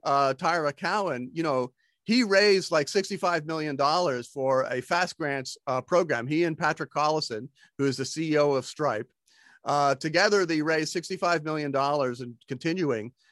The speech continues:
uh, from people like Elon Musk and others, and, um, to support fast Grants. Now here, uh, fast Grants were, uh, grants given out to scientists, uh, to support funding on,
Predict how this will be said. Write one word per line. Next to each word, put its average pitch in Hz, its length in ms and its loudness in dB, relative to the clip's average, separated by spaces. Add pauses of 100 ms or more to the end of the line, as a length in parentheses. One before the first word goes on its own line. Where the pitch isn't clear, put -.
(140)
uh, 131 220 0
from 135 160 -4
people 175 240 -2
like 143 200 2
Elon 160 300 -2
Musk 139 360 -2
and 123 100 -4
others, 131 460 -4 (440)
and, 170 640 2 (160)
um, 165 560 0 (560)
to 202 100 0
support 214 380 2
fast 226 280 -2
Grants. 127 360 -6
Now 170 160 2
here, 220 380 -2 (160)
uh, 185 60 -6 (300)
fast 202 280 0
Grants 190 280 0
were, 175 480 0
uh, 151 160 0
grants 185 280 -2
given 180 240 -2
out 160 160 -2
to 143 80 -10
scientists, 180 680 -4 (300)
uh, 139 220 4
to 156 160 0
support 190 580 0 (160)
funding 165 460 -2 (100)
on, 143 560 -2